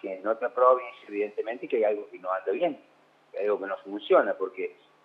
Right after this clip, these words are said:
supongamos que por un cúmulo de factores usted puede tener alguna diferencia de precio de una provincia a otra,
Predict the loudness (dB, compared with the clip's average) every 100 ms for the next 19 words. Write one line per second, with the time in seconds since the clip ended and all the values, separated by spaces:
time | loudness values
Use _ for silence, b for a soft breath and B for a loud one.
0 | _ -16 -4 0 2 4 4 2 -2 -2
1 | -2 -2 -6 -10 _ _ _ _ _ -2
2 | 0 0 -4 0 4 6 8 8 6 8
3 | 8 8 10 10 8 4 2 6 6 4
4 | 0 0 0 -2 -6 0 2 2 2 0
5 | 0 0 0 0 -6 -6 0 2 2 -2
6 | 4 8 10 8 -2